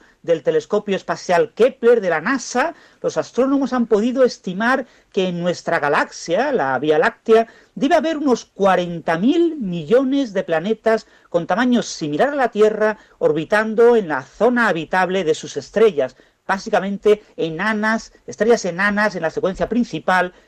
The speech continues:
similares al Sol, que es una enana amarilla, o algo más pequeña, es una enana marrón,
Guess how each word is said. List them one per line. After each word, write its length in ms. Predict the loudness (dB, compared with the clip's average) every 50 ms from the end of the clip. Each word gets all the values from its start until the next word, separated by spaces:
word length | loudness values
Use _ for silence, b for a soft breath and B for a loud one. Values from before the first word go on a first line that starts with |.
| b
similares 580 | b -8 -4 -2 0 0 2 2 2 0 -2 -2
al 200 | -2 -4 -4 -4
Sol, 480 | -4 2 4 4 4 4 2 -2 -12 _ _ _ _ _
que 80 | -12 -12
es 80 | -10
una 140 | -8 -6 -6
enana 360 | -4 -4 -4 -4 -2 -2 -2
amarilla, 600 | -2 -2 -2 0 0 0 0 0 0 0 0 -2 b b b b b
o 140 | 2 4 4
algo 260 | 4 4 4 2 2
más 180 | 0 -2 -10 -12
pequeña, 580 | -12 -10 -4 -2 -2 0 0 -2 -4 -4 -6
es 100 | -6 -8
una 140 | -10 -10 -10
enana 220 | -8 -8 -8 -6 -4
marrón, 420 | -2 0 2 4 4 4 2 0